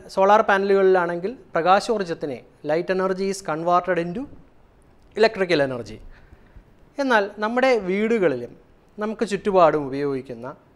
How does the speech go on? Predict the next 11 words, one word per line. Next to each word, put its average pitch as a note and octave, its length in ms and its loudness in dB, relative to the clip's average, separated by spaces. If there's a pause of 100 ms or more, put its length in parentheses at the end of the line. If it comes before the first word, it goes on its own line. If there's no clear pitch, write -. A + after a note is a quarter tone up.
(120)
ചില B3 360 2 (320)
ഇലക്ട്രോണിക്, F#3+ 640 -2 (140)
ഇലക്ട്രിക്കൽ F#3 500 -2
സംവിധാനങ്ങളിൽ D3 840 -6 (480)
വൈദ്യുതി G3+ 680 -2 (240)
ഉൽപ്പാദിപ്പിക്കുന്നതിന് E3+ 1000 -2 (640)
ഏതൊക്കെ A3 400 2 (120)
തരത്തിലുള്ള D#3+ 680 -2 (260)
ചെറിയ F#3 320 0
ഉപകരണങ്ങളാണ് D3 1040 0
അല്ലെങ്കിൽ D#3+ 320 -6